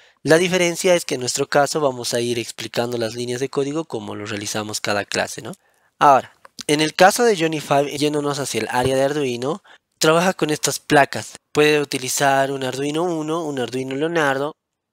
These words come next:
un Arduino Mega, en cualquiera de sus versiones, es decir, puede ser el veinticinco sesenta o el Mega D K.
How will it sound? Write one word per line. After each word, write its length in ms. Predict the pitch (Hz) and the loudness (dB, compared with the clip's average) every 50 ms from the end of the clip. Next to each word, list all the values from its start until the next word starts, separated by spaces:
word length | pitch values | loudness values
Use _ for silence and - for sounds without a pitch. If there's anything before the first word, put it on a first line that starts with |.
| _ _ | _ _
un 160 | - 151 156 156 | -6 -2 0 0
Arduino 420 | 147 139 135 147 147 147 143 135 | 0 0 0 -2 -2 -2 -4 -4
Mega, 340 | 135 143 139 143 143 160 180 | -2 -2 -2 0 0 0 0
en 120 | 110 110 | -2 -4
cualquiera 300 | 107 113 110 - 135 127 | -6 -8 -6 -2 -2 -2
de 80 | 123 117 | -2 -2
sus 160 | - 120 113 | -4 -8 -10
versiones, 500 | - 107 - - 135 135 127 151 208 - - | -8 -8 -6 -6 -6 -6 -6 -6 -8 -8 -8
es 120 | - 123 110 | -8 -10 -8
decir, 360 | 110 104 - 117 117 113 - | -8 -8 -8 -8 -10 -10 -10
puede 200 | - - 117 113 | -8 -6 -6 -4
ser 160 | 110 - 120 | -4 -4 -6
el 60 | 117 113 | -6 -6
veinticinco 500 | 113 113 110 - 113 - 127 127 - 127 | -8 -8 -8 -8 -10 -10 -8 -10 -10 -10
sesenta 460 | 123 120 - 131 131 135 135 160 165 | -10 -8 -8 -6 -6 -4 -2 -2 -2
o 80 | 151 | -2
el 100 | 123 117 | -4 -4
Mega 260 | 113 113 113 113 110 113 | -6 -4 -2 -2 -2 -2
D 100 | 120 131 | -4 -4
K. 240 | - - 135 175 | -2 -2 -2 -2